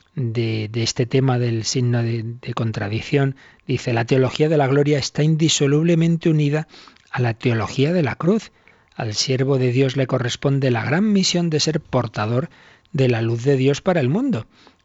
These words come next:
Pero esta misión se cumple precisamente en la oscuridad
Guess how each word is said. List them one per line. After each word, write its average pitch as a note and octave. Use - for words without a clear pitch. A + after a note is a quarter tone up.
Pero A2
esta D#3
misión E3+
se E3+
cumple C3
precisamente B2+
en A#2+
la G#2+
oscuridad A2+